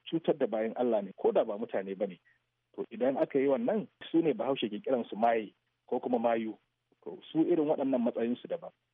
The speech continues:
Shi kuma Musulunci ga abin da ya bayani a kai dangane da abin da ya shafi waɗannan ainihin ainu ɗin,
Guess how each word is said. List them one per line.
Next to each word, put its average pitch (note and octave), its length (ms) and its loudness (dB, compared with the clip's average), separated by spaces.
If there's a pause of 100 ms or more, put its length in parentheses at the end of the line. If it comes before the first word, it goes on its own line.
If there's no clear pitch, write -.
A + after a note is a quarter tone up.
(140)
Shi - 160 -2
kuma E3 240 2
Musulunci F3 440 -2
ga A#2 160 2
abin C3 220 -2
da A#2 80 0
ya A2+ 80 2
bayani G#2 340 2
a - 160 -12
kai A#2 140 -2
dangane A2+ 360 0
da - 140 -6
abin B2 280 -2
da A2 80 2
ya A2+ 60 2
shafi D3 440 -2 (340)
waɗannan A#2 500 0
ainihin A#3+ 440 0
ainu A#3 220 2
ɗin, A3+ 200 0